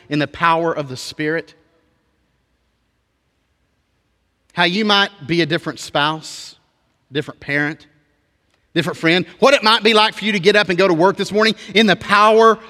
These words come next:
of the Spirit. How your attitude might change. How the way in which you see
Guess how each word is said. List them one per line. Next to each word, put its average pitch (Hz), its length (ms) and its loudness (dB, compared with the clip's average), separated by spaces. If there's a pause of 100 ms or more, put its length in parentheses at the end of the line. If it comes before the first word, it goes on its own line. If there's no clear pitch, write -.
of 180 160 2
the 156 80 -2
Spirit. 214 760 2 (460)
How 190 120 0
your 196 200 2
attitude 196 460 0
might 208 200 -2
change. 220 480 -6 (1600)
How 190 100 2
the 190 100 2
way 196 180 4
in 202 120 0
which - 180 2
you 202 100 -2
see 208 360 -4